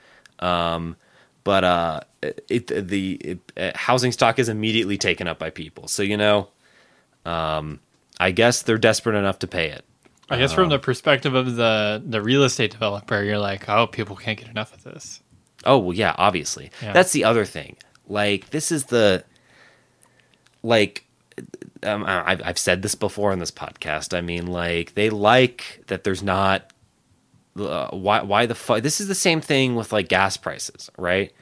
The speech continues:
Speaker 1: Why the fuck would you want it to be, if you're, if you are the gas company, if you are the house company, why in the world would you want there to be, like, a lack of demand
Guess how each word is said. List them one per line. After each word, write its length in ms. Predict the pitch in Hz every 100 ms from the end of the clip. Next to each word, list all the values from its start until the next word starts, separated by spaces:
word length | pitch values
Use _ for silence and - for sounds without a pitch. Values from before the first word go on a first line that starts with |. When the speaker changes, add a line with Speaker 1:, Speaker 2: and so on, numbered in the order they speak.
| _ _
Speaker 1:
Why 220 | - 127
the 120 | 156 139
fuck 500 | - - 131 143 -
would 180 | 113
you 100 | 110
want 220 | 95 104 117
it 100 | -
to 100 | 98
be, 220 | 101 95
if 120 | 101
you're, 340 | 110 147 156 151
if 160 | 110
you 220 | 123 147 -
are 160 | 127
the 100 | 120
gas 340 | 101 90 101 -
company, 440 | 92 80 82 80
if 120 | 85
you 100 | 120
are 100 | 127
the 160 | 120 104
house 560 | - 107 107 101 - -
company, 540 | - 87 87 78 78 - _ _ _ _
why 180 | - 113
in 80 | 139
the 80 | 120
world 320 | 104 113 113
would 180 | 104 101
you 80 |
want 520 | 90 90 92 90 - - _ _ _ _ _ _ _ _
there 280 | 92 92 92
to 180 | - 98
be, 260 | 87 92
like, 400 | 90 87 85 - - _
a 140 | 87 85
lack 360 | 85 90 95
of 160 | 101 85
demand 640 | 90 82 80 82 76 55